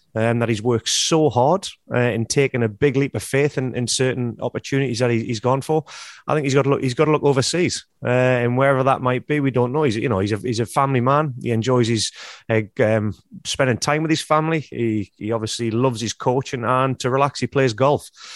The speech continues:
So where does he go? I honestly don't know. I think the, the, the lower leagues, um, he's gonna be very, very lucky to get another opportunity. I hope he does,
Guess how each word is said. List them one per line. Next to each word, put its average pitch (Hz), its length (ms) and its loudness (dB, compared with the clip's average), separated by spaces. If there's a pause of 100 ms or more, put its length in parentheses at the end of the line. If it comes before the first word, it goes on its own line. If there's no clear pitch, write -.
(260)
So 143 220 2
where 160 140 6
does 143 100 2
he 156 60 4
go? 160 160 4
I 143 160 2
honestly 156 340 0
don't 143 280 2
know. 139 280 2
I 123 80 -2
think 139 300 -6
the, 135 260 4
the, 127 240 4
the 120 180 0
lower 139 200 4
leagues, 139 460 2
um, 120 240 2
he's 117 100 0
gonna 131 140 0
be 117 100 2
very, 139 320 2
very 127 200 4
lucky 127 200 0
to 113 60 -6
get 127 120 0
another 123 180 0
opportunity. 151 400 -2
I 147 40 2
hope 170 180 4
he 160 80 4
does, 160 340 2